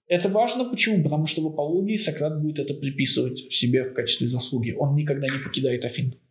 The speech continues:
В Критоне он скажет Критону: «Нельзя покинуть родной город, это позор». Но даже внутри нашего города бывают, помимо своих, еще и чужие. Так он свой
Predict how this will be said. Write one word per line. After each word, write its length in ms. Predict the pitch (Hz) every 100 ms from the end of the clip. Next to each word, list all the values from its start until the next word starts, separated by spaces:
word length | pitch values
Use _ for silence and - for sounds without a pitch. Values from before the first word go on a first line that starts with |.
| _ _ -
В 100 | -
Критоне 560 | 226 202 208 254 220
он 100 | 196
скажет 360 | - 190 180 185
Критону: 580 | 214 196 233 220 170 151
«Нельзя 460 | 165 170 196 202
покинуть 560 | - 147 147 165 160 151
родной 340 | 156 165 175
город, 480 | 170 214 143 120 123
это 140 | 131
позор». 640 | - 143 139 196 151 98 - - _ _ _ _ _ _ _ _ -
Но 140 | 165
даже 340 | 170 214 254
внутри 880 | 269 285 - 254 220 220 - - - - _ _ -
нашего 420 | 156 170 - 202
города 880 | 190 175 151 143 139 165 - - - _ _ _ _
бывают, 680 | 170 156 156 147 147 139 135
помимо 360 | 151 143 139 123
своих, 760 | - 120 127 220 - - - - _ _
еще 380 | - 117 - 123
и 40 | 123
чужие. 720 | - 151 156 110 - - - _ _ _ _
Так 160 | 123 113
он 120 | 127
свой 800 | - 127 185 294 - - -